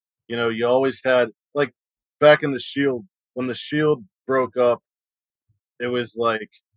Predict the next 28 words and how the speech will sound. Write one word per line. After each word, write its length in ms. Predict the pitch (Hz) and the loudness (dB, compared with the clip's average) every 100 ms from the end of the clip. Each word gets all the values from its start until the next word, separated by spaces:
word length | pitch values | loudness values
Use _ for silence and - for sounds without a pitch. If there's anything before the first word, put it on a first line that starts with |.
| _ _ _ _ _ _ _ _ _ _ _ _ _ | _ _ _ _ _ _ _ _ _ _ _ _ _
Moxley 680 | 113 135 143 - 147 139 120 - | 0 4 4 2 -2 -2 -4 -10
beat 260 | 131 131 127 - | -6 -6 -8 -2
Rollins, 640 | 123 123 120 117 110 - _ | 2 2 0 -8 -14 -20 _
Rollins 440 | 120 123 123 120 104 | -2 0 0 -4 -6
beat 320 | 123 120 104 113 | -6 -6 -8 -8
Reigns, 500 | 113 110 104 101 - | -6 -6 -8 -16 -16
Reigns 480 | 107 110 113 110 98 - | -8 -6 -4 -8 -12 -10
beat 200 | 104 87 | -10 -10
Moxley. 460 | 98 98 90 - - _ _ | -10 -10 -10 -16 -20 _ _
It, 200 | 101 98 92 | -12 -12 -10
it 160 | 107 101 | -10 -8
was, 300 | 101 92 - _ _ _ - | -8 -10 -18 _ _ _ -8
it 80 | 107 | -6
was 160 | 107 | -4
like 160 | 110 98 | -6 -8
a 60 | 95 | -12
circle. 520 | - 123 104 82 - _ _ _ | -2 0 0 -8 -20 _ _ _
So, 460 | - 127 117 110 - _ _ _ _ - | -2 2 2 0 -4 _ _ _ _ -18
so 560 | - 123 120 117 113 - _ _ _ _ | -2 2 4 2 0 -6 _ _ _ _
Desperado 580 | 139 147 - 139 139 131 | 0 0 2 4 4 2
beating 380 | 107 123 123 120 | -2 -6 -4 -2
Robbie 280 | 117 117 113 | -2 -2 -2
Eagles 460 | 113 113 113 110 | -6 -6 -8 -10
is 140 | 104 - | -12 -12
smart, 420 | - 131 147 143 _ _ _ _ _ | -6 2 2 0 _ _ _ _ _
and 180 | 110 117 | -8 -4
then 220 | 117 113 | -4 -4
you, 340 | 113 113 110 | -6 -8 -8